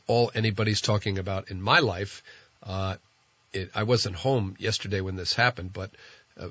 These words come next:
massive, quick rainstorm happened, uh, yesterday,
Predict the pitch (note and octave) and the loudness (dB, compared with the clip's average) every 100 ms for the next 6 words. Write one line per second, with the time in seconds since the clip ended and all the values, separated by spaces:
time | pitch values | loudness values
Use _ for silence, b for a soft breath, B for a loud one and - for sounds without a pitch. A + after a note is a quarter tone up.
0 | - F#2+ G#2+ D3 D3 - - - - - | -10 -6 4 6 6 4 -2 -12 -20 -4
1 | C3+ - - G#2 G#2+ - G2+ F2+ E2+ F#2+ | -2 -2 0 2 2 0 -2 -2 -4 -6
2 | F2+ E2+ E2+ - b b b b _ G2+ | -6 -10 -12 -16 b b b b _ -10
3 | F2+ F2 _ _ _ _ - A#2 - G2 | -8 -10 _ _ _ _ 0 0 2 -4
4 | F2+ F2 F2+ | -6 -8 -8